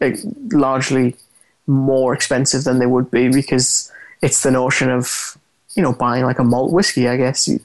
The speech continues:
this shoe is from oh seven and you can't get it anymore, and it's, it's tapping into that kind of market.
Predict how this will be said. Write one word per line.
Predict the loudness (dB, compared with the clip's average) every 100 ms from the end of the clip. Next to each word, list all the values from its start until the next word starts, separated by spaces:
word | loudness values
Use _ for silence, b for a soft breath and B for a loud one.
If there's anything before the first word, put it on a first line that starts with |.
| _
this | -2 0
shoe | 2 2 2
is |
from | 0 0 0 2
oh | 0
seven | 0 0 0 0
and | 0
you | -2
can't | -2 -2
get | 0 0
it |
anymore, | 0 0 0 0 -2
and | -4 B B B B B _
it's, | -4 -2 -4 -4
it's | -4 -4
tapping | -4 -2 0 0
into | 0 0
that | -2 -2 -4
kind | -4 -2
of |
market. | 0 -2 -4 -4 -6